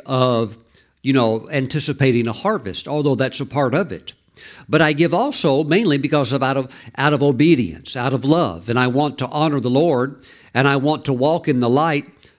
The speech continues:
of the truth of His Word. So I'm not just looking at a one-time thing where I do and then I'm stepping back and saying, "Now, God, I need you to respond or else I'm never going to give again." No,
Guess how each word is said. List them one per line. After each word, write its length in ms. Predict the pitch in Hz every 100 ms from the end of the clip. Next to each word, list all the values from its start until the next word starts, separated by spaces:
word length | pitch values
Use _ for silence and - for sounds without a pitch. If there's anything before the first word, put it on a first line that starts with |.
| _
of 200 | 123 135
the 80 | 131
truth 360 | - 175 156 143
of 120 | 110
His 200 | 131 -
Word. 480 | 147 220 123 87 - - - -
So 460 | - 151 147 - - - _ _ -
I'm 180 | 170
not 200 | 202 190 147
just 240 | 180 -
looking 300 | 175 175 156
at 120 | 139
a 60 | 120
one-time 680 | 113 151 156 - 147 139 123
thing 300 | 147 147 131
where 100 | 127
I 120 | 127
do 300 | 113 143 139
and 260 | 131 117
then 100 | 113
I'm 180 | 135 127
stepping 400 | - - 135 127
back 220 | 123 123
and 120 | 123 107
saying, 260 | 143 123
"Now, 120 | 113
God, 380 | 104 135 156 156 - - - - -
I 80 | 156
need 220 | 170 156
you 80 | 160
to 60 | 156
respond 520 | 147 - 165 147 123
or 140 | 123
else 160 | 131 143
I'm 100 | 131
never 220 | 131 123
going 240 | 123 123
to 80 | 113
give 220 | 110 151
again." 340 | 120 113 95 - _ _ _ _ -
No, 460 | 147 175 175 156